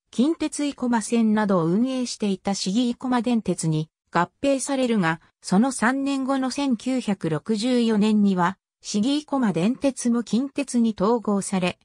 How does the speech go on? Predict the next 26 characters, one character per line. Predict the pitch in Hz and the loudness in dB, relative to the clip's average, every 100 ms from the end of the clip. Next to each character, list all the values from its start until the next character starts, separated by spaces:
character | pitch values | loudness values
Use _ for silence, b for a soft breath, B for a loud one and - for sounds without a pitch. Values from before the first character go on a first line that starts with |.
| _ _ | _ _
旧 | - 294 339 | -2 0 2
大 | 294 | 2
和 | 240 269 294 | 0 0 -4
鉄 | 269 - | -4 -4
道 | 208 190 | -2 0
の | 170 156 | 0 0
路 | 165 160 | -2 -2
線 | - 180 170 | 0 0 2
は、 | 165 165 _ _ | 0 -2 _ _
俵 | - 180 285 320 | -2 2 2 0
本 | 294 277 262 | -2 -4 -6
線 | - 277 262 | -4 -6 -4
と | 254 | -2
な | 240 | -2
っ | 226 _ | -2 _
た。 | - - _ _ _ _ _ 202 | -8 -8 _ _ _ _ _ 0
現 | 262 233 | 2 2
在、 | 180 160 - _ _ | 0 0 -2 _ _
俵 | - 196 208 294 | -2 0 2 0
本 | 294 277 269 | 0 -2 -2
線 | 254 269 262 | -4 -2 0
の | 254 | 0
西 | 214 208 | 0 0
俵 | - 262 262 254 | -2 -2 0 2
本 | 240 226 233 | 0 2 0
駅、 | 190 - | -2 -8